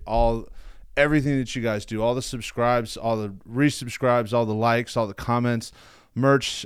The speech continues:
everything. So big shout out to you guys. Um, in this episode, we sat down with a great friend of the podcast, my, my man, uh, Devin. And, uh, we really just have a catch up on life, man.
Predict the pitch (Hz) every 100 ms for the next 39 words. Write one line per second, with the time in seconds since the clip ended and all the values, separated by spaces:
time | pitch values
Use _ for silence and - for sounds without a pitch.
0 | - 127 123 113 113 92 90 - 101 98
1 | - _ _ _ _ - - 139 143 -
2 | 135 127 117 110 107 95 101 98 - -
3 | - - _ 127 127 123 120 165 180 175
4 | - 170 170 - 170 175 135 135 127 123
5 | 113 - - - - 160 151 143 147 143
6 | 113 131 135 120 135 131 117 - 123 123
7 | - 135 143 - 120 120 107 113 110 110
8 | 104 104 110 101 92 107 104 156 - -
9 | - - - _ 120 127 123 120 117 113
10 | 110 107 104 151 202 277 226 214 233 -
11 | 226 208 220 214 196 190 214 - 170 160
12 | 185